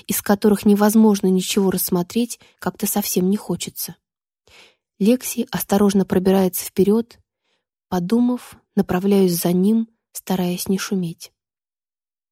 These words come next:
Внезапно ушей достигает холодящий кровь звук. Не то вопль, не то вой, проносится, вибрируя, проникая в самое сердце. "Пуся!" Лекси бросается вперед,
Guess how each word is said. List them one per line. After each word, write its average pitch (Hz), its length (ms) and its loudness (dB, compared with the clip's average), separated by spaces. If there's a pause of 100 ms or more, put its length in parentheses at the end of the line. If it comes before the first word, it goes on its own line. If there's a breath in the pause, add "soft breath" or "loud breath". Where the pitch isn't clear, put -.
Внезапно 220 640 4
ушей 247 300 2
достигает 220 640 2
холодящий 226 680 4
кровь 240 300 4
звук. 208 440 0 (300 soft breath)
Не 226 120 8
то 240 140 6
вопль, 208 480 4
не 202 180 6
то 240 140 6
вой, 214 380 4 (360 loud breath)
проносится, 226 600 6
вибрируя, 208 680 4 (480 soft breath)
проникая 233 420 6
в 226 60 0
самое 247 380 6
сердце. - 580 2 (460)
"Пуся!" 214 480 -2 (880)
Лекси 190 400 2
бросается 190 580 0
вперед, 208 480 2